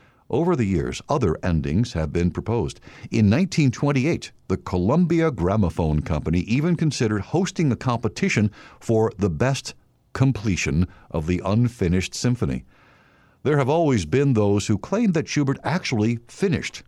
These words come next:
the symphony, and as recently as nineteen forty-two, it was suggested that Anselm Hüntenbrenner had lost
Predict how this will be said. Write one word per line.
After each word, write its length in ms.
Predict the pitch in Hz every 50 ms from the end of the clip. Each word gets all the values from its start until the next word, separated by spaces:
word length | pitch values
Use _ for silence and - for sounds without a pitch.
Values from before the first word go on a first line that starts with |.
| - -
the 100 | 78 78
symphony, 460 | - - 71 62 - 80 92 135 135 - - - - -
and 100 | - 107
as 160 | 117 113 85 78
recently 400 | 104 170 180 - 156 127 123 101
as 100 | 87 82
nineteen 460 | 90 120 165 160 - 139 135 135 131
forty-two, 880 | - - - 104 120 120 131 143 127 - - - 220 190 127 139 139 - - - - -
it 100 | - 67
was 180 | 73 80 80 80
suggested 520 | - 78 71 101 110 113 - - 123 87
that 180 | - 101 101 - - -
Anselm 520 | 101 101 101 98 - - 107 87 82 76
Hüntenbrenner 640 | 78 - 180 - 170 147 120 123 127 123 123 127 120 123 - - _
had 180 | - 110 104 90
lost 480 | 90 101 127 156 156 117 - - -